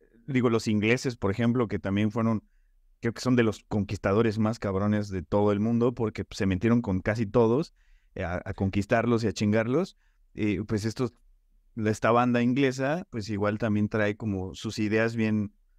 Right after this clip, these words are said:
extremistas de cómo tratar a, a otros seres y, y esta diferenciación de, del color. Me acuerdo que incluso también había hasta una onda de, de agarrar cráneos de gente negra y gente blanca, gente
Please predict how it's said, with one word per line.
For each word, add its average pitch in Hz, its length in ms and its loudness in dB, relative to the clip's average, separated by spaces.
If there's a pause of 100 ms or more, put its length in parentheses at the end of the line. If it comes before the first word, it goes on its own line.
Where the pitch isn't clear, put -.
(520)
extremistas 165 1040 0
de 120 160 -4
cómo 127 280 -2
tratar 135 500 0
a, 117 300 -2
a - 120 -4
otros 113 340 -4
seres 151 480 -2 (100)
y, 107 380 -2
y 113 220 0
esta 113 240 -2
diferenciación 110 720 0
de, 113 240 2
del 98 200 -2
color. 127 280 0
Me 131 100 -2
acuerdo 135 260 -4
que 120 100 -8
incluso 120 320 -4
también 113 280 0
había 117 300 2
hasta 104 240 -4
una 110 460 -2
onda 113 340 0
de, 90 320 -2 (240)
de 101 180 0
agarrar 98 380 0
cráneos 120 640 0 (320)
de 92 480 -2
gente 120 320 0
negra 131 540 0
y 131 40 -8
gente 120 320 -4
blanca, 131 540 0
gente 110 580 -2